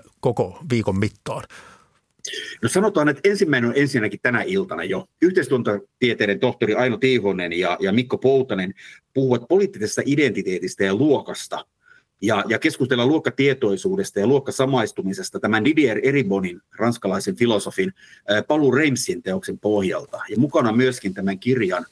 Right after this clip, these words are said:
Speaker 2: kirjan, tuota niin, ää, suomentanut näyttelijäohjaaja Timo Torikka. Joten mä luulen, että siitä saadaan aika kova,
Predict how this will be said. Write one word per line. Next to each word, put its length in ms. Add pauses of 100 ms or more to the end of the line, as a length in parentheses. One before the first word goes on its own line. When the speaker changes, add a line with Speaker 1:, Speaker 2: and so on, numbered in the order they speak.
(400)
Speaker 2:
kirjan, 360
tuota 300
niin, 220
ää, 140
suomentanut 640
näyttelijäohjaaja 880
Timo 300
Torikka. 640 (140)
Joten 200
mä 100
luulen, 260
että 140
siitä 280
saadaan 360
aika 260
kova, 340